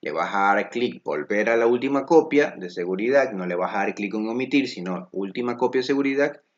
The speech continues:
y vas a poder recuperar de alguna manera ya tus mensajes de WhatsApp. Espero que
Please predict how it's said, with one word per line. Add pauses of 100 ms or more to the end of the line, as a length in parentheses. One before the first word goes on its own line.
(280)
y
vas
a
poder
recuperar (640)
de
alguna
manera
ya
tus
mensajes
de
WhatsApp.
Espero
que